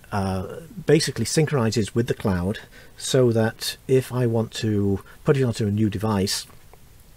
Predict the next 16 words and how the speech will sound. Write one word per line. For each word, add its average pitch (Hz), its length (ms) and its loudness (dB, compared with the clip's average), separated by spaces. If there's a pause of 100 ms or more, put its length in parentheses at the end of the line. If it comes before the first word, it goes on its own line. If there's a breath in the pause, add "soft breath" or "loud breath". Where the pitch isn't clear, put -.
(420)
I 113 100 2
can, 104 320 -2
I 117 80 -4
can 110 140 -2
do 143 160 2
that. 85 300 -4 (540 loud breath)
Um, 98 580 -4 (320)
I 113 380 4 (380)
like 127 320 0
to - 80 -10
keep 139 260 0
it 120 120 -2
on 104 160 2
multiple 139 320 0
devices 110 520 -2
because 110 680 -2